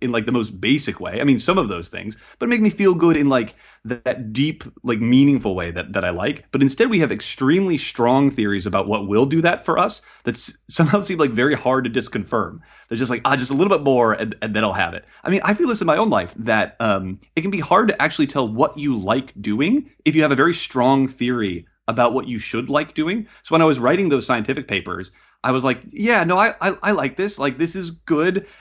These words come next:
And, um, and before I start doing it, I just need to, like, drink a lot of caffeine, hit a Pomodoro timer, like, turn off my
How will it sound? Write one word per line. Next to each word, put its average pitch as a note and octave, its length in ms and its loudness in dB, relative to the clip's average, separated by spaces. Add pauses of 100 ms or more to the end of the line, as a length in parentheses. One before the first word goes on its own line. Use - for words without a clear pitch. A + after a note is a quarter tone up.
(140)
And, D3+ 580 2
um, C#3 420 2
and D3 160 0
before F#3 260 2
I G3+ 60 4
start F3 260 -4
doing E3+ 220 0
it, E3 100 0
I B2+ 80 -2
just C3+ 180 -6
need C#3+ 100 2
to, C3 60 -2
like, G#2+ 280 -4 (560)
drink E3+ 240 0
a F#3+ 40 2
lot F3 140 4
of E3+ 80 0
caffeine, D#3+ 380 -2
hit C3+ 160 -2
a G3+ 40 0
Pomodoro D3+ 540 0
timer, C#3 300 0
like, A#2 160 -2
turn F3 160 -2
off F3+ 160 0
my E3 200 -2